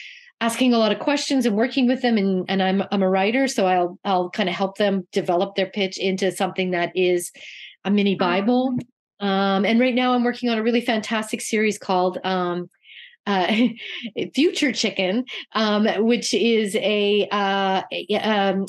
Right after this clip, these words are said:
Speaker 1: a, what's called a metaverse, which means it is a, a YouTube series. It's a Roblox game. It's a podcasts, um, and it's all based on the concept of a chicken, an animated chicken from the year twenty fifty,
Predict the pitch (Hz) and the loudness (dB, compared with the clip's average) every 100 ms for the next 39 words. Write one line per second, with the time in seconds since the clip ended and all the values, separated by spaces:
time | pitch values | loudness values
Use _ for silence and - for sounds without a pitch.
0 | - 196 - 185 - 220 220 220 202 202 | -2 -4 -2 -8 -4 -4 -2 -2 0 2
1 | 208 214 190 180 180 185 180 208 196 190 | 2 0 2 0 0 -4 -2 0 0 0
2 | 190 190 185 185 180 - 190 185 175 170 | 0 2 2 2 0 -2 0 2 0 -2
3 | - - - - 180 190 294 302 311 - | -12 -20 -14 -4 -2 2 0 2 -2 -2
4 | - 254 240 233 226 - 208 202 220 190 | -2 2 2 2 -2 -2 -2 -2 -2 0
5 | 185 226 240 254 247 233 - 220 214 208 | 2 2 2 2 0 -2 -4 -2 0 2
6 | 208 214 220 196 185 180 - 185 185 175 | 2 0 0 0 -2 -2 -4 -2 0 -2
7 | 175 180 262 262 254 233 214 214 - - | -4 -2 -2 -2 -2 -2 -2 -4 -8 -16
8 | - - - - - 208 202 202 202 208 | -16 -18 -18 -16 -4 -2 0 0 0 0
9 | 196 185 226 233 226 220 214 214 - 208 | -2 -2 0 2 2 0 0 -2 -2 -2
10 | 196 - 202 202 202 202 185 185 - 185 | -4 -4 -2 -2 -2 -2 -2 -4 -6 -2
11 | 185 185 190 202 - 494 370 202 247 214 | -2 -2 -2 -2 -4 -2 -2 0 0 0
12 | 208 220 262 254 254 - 214 202 214 226 | 2 2 2 2 0 -2 -2 0 -2 -4
13 | - - - 226 220 226 226 240 226 226 | -14 -8 0 2 4 2 0 0 0 0
14 | 226 220 - 196 180 | 0 -4 0 2 2